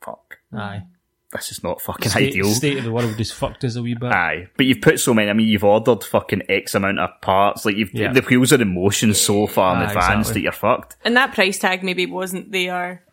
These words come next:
Speaker 3: initial idea, but obviously once it's come to actually manufacturing it, costs have increased, and they've,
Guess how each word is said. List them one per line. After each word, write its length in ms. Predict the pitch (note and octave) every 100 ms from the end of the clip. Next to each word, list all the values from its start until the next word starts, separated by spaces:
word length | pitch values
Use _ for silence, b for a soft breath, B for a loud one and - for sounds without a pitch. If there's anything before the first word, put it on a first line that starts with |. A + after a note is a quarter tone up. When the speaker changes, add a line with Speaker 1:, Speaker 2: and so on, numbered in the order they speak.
| -
Speaker 3:
initial 500 | F#3 F#3 F#3+ G3 F#3
idea, 480 | F#3 F#3 F#3+ G#3 G#3+
but 140 | G3
obviously 360 | F#3 F#3 - F3+
once 260 | F3+ -
it's 80 | -
come 240 | - F#3+ F3+
to 100 | F#3
actually 280 | F3+ - F3+
manufacturing 800 | F3+ F3 F3+ G#3 G3+ - A3 G#3
it, 200 | G3+ -
costs 320 | - F#3 F#3
have 80 | F3+
increased, 440 | F3 F#3 G#3+ G#3 F#3+
and 120 | F3+
they've, 180 | F3